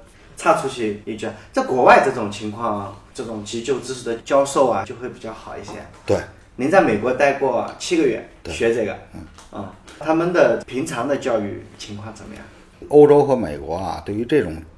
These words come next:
Speaker 2: 应急救援技术、这种安全常识，它的普及率非常非常高。那么现在刚才我说的那个急救证，在世界上就有三种证。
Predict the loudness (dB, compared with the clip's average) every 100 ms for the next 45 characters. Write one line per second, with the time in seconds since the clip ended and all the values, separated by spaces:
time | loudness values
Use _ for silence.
0 | -20 -10 -4 -2 -4 -8 -2 0 0 -4
1 | -8 -8 -6 -8 -12 -20 -16 -10 -8 -8
2 | -8 -6 -8 -10 -10 -10 -8 -10 -12 -16
3 | -20 -20 -20 -14 -6 -4 -4 -8 -12 -10
4 | -8 -6 -6 -8 -12 -18 -20 -20 _ -20
5 | -20 -20 -20 -20 -20 -8 -2 0 0 -2
6 | -12 -10 4 6 8 6 6 4 4 2
7 | -2 -2 -4 -2 0 0 -2 -4 -14 -20
8 | -20 -20 _ -2 0 0 2 2 2 0
9 | -4 -2 -4 -2 -6 -10